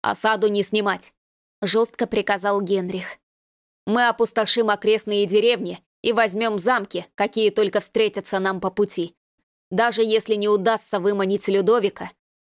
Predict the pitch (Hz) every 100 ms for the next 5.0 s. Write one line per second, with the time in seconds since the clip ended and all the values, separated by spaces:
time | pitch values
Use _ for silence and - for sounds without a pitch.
0 | _ _ - 285 247 220 208 220 175 226
1 | - 180 240 233 196 190 180 175 170 185
2 | 180 - - - _ _ _ _ _ -
3 | 214 339 359 320 294 196 208 - 208 208
4 | 196 190 - 190 180 185 185 175 185